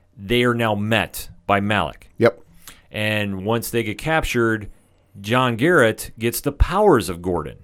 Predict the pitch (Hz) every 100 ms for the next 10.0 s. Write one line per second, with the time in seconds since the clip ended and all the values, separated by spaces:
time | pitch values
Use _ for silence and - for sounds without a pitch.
0 | _ _ _ 110 110 - 185 110 85 73
1 | 92 101 95 92 87 - 95 101 95 92
2 | 92 78 - - 98 92 92 87 - _
3 | - 110 123 131 - 123 117 101 98 98
4 | 101 107 107 - 110 107 104 90 67 85
5 | 101 110 107 104 95 - 107 98 98 110
6 | 120 123 113 117 123 131 - 107 110 98
7 | 92 - _ _ - 101 110 95 90 90
8 | 62 - 104 101 101 104 104 127 127 117
9 | 101 101 95 90 107 87 85 67 -